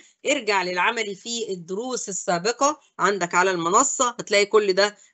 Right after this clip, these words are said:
وإحنا شارحينه عملي. يمكن تعديل جميع إعدادات الأجهزة والبرامج والتكوينات القابلة للتغيير في لوحة التحكم. طبعًا أنا بقدر أغير الإعدادات بتاعة اللغة، إعدادات ال-، الحروف، الأرقام وغيرها.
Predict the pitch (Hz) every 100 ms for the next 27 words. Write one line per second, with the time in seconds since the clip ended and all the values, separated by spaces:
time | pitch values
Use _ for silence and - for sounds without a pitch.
0 | - 202 208 180 165 - 214 185 190 226
1 | 247 339 _ _ _ - 240 359 330 226
2 | 220 202 202 269 220 208 233 196 196 190
3 | 226 233 165 175 208 220 196 220 226 196
4 | 220 233 190 220 240 220 - 196 214 233
5 | 208 220 208 196 180 190 175 220 - 185
6 | 214 - 190 240 - 294 247 190 202 233
7 | 226 - - 190 202 240 220 185 208 202
8 | 185 170 160 165 196 202 180 190 185 175
9 | 160 220 214 214 170 160 151 170 180 165
10 | 156 156 156 156 151 - 156 233 254 220
11 | - _ - - - 165 175 160 156 160
12 | 160 - 247 240 185 165 180 135 123